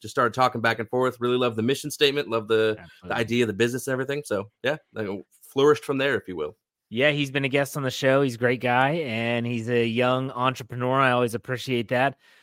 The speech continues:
Speaker 2: Now, Greg, I, I said before we hit the record button tonight that I'm really excited for this because, uh, your background is unique. I wanna give you an opportunity to just explain who you are, where you live, something a little bit about yourself, and then we'll get started. So go ahead and do that now.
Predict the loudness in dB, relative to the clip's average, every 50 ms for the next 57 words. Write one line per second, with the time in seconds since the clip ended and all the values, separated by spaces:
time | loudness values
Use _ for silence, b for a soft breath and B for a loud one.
0 | b b -2 -2 0 4 6 6 6 6 4 4 4 4 4 6 4 2 4 4
1 | 2 2 2 2 0 -2 0 2 2 4 2 2 2 -2 -6 -8 -4 0 0 0
2 | 0 0 -2 -4 -6 -6 -8 -10 -12 -10 -10 -6 -4 -2 -2 -2 -4 -2 -2 -2
3 | -2 -2 -2 -2 -2 0 2 4 4 4 4 2 0 0 0 0 0 0 -2 -4
4 | -4 -2 -2 -2 -2 -4 -6 -10 -14 -16 _ -12 -10 -10 -6 -2 0 0 0 0
5 | -2 -4 -4 -2 -2 0 0 0 0 -2 -4 -4 -8 _ _ _ _ _ _ -4
6 | -2 0 4 6 6 6 4 4 4 4 4 4 0 -2 0 0 2 0 0 0
7 | 0 0 0 2 0 0 -2 -2 -2 0 0 0 2 0 0 -2 -4 -8 -12 -10
8 | -8 -6 -6 -4 -2 -2 -4 -4 -6 -6 -6 -6 -6 -6 -6 -10 -10 -12 -10 -8
9 | -8 -8 -4 -2 0 0 0 2 0 0 0 0 0 0 2 4 4 4 4 4
10 | 2 0 -2 -2 -2 -2 -2 -2 0 0 2 2 2 2 2 0 -4 -8 -14 -18
11 | -20 _ _ -8 -8 -6 -4 -2 -2 0 0 2 0 0 0 0 -2 0 -2 -4
12 | -6 -4 0 2 4 4 2 0 -2 -4 -2 -2 -2 -2 -2 -4 -4 -4 -2 -2
13 | -2 -2 -2 -4 -8 -6 -2 2 4 4 4 2 0 0 0 0 0 -2 -4 -10